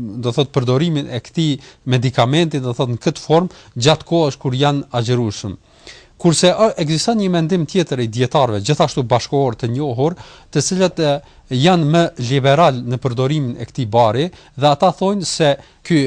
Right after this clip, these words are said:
ë, medikamenti i cili është në formë gazi, kur te merr, e, i smuri, atëherë ai ajër nuk depërton në lukth, mirë po depërton në mushkri, për arsye se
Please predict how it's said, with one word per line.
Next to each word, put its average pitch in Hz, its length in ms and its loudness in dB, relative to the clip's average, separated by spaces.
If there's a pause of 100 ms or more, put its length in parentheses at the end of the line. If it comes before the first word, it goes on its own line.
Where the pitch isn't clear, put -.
ë, 113 720 0
medikamenti 143 720 0
i - 20 -6
cili 160 240 -2
është 156 240 -4
në - 60 -6
formë 147 320 -2
gazi, 123 400 0
kur 120 180 -2
te 117 220 0
merr, 165 240 4
e, 120 180 -2 (220)
i 123 80 -6
smuri, 156 420 0 (380)
atëherë 180 400 2
ai 190 100 -2 (160)
ajër 175 220 0
nuk 135 260 -2
depërton 151 540 0
në 123 100 -4
lukth, - 340 -6 (220)
mirë 156 160 2
po - 100 2
depërton 151 540 0
në 156 100 0
mushkri, 135 460 -2
për 131 160 -2
arsye 147 320 0
se 151 140 0